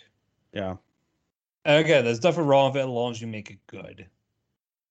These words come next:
Speaker 2: You can, you can tell the story a thousand times. As long as you make it good, it does not matter. <laughs>
Speaker 1: That's a
Speaker 2: You
Speaker 1: fair
Speaker 2: can tell,
Speaker 1: point.
Speaker 2: you can tell, you can tell it any way you want, but as long as it's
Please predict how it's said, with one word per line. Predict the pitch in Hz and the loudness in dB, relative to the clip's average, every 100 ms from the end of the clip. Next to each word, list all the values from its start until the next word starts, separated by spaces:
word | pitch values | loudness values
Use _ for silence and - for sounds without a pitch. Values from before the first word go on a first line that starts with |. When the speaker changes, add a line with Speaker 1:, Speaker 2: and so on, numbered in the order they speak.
| - | -14
Speaker 2:
You | 120 | -8
can, | 139 | -6
you | 139 | -2
can | 147 | 0
tell | 151 160 | 2 2
the | 160 | 2
story | 147 - 147 139 | -2 0 0 0
a | |
thousand | 139 135 135 117 | 0 -2 -2 -6
times. | 117 117 113 | -6 -6 -6
As | |
long | 117 | -6
as | 120 | -4
you | 120 | -6
make | 117 110 | -8 -8
it | 101 | -12
good, | 104 101 98 95 _ _ - | -8 -6 -8 -12 _ _ -8
it | 113 | -4
does | 104 | -2
not | 104 104 | -4 -8
matter. | 92 87 95 - 151 - _ | -10 -10 -12 -6 -6 -6 _
<laughs> | _ - _ - | _ -20 _ -4
Speaker 1:
That's | 110 | -2
a | 107 | 0
Speaker 2:
You | |
Speaker 1:
fair | 104 | 2
Speaker 2:
can | 127 | 4
tell, | 131 | 2
Speaker 1:
point. | - _ - | -2 _ -8
Speaker 2:
you | 123 | -6
can | 123 | 0
tell, | 143 135 135 | 2 4 2
you | |
can | 123 | -4
tell | 147 139 | 0 2
it | 127 | 2
any | 135 | 2
way | 139 143 | 4 4
you | 135 | 2
want, | 127 127 123 | 2 -2 -4
but | |
as | 104 104 | -8 -8
long | 107 117 117 110 | -6 -4 -6 -6
as | 107 110 | -6 -4
it's | 104 - | -6 -10